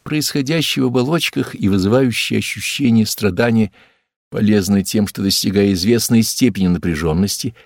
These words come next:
помогают отделить того, кто смотрит, от того, кто переживает. Смотрящий остается.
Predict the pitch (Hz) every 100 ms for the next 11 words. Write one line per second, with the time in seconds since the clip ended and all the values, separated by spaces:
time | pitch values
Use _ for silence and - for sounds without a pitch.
0 | _ - 85 98 104 101 _ _ _ _
1 | - 104 95 104 123 127 - 113 113 101
2 | - 104 - 139 175 147 87 76 95 -
3 | - 104 95 - 98 95 85 82 82 -
4 | - _ _ _ _ _ _ _ _ -
5 | - 95 - 147 180 - - 170 160 -
6 | 143 120 - -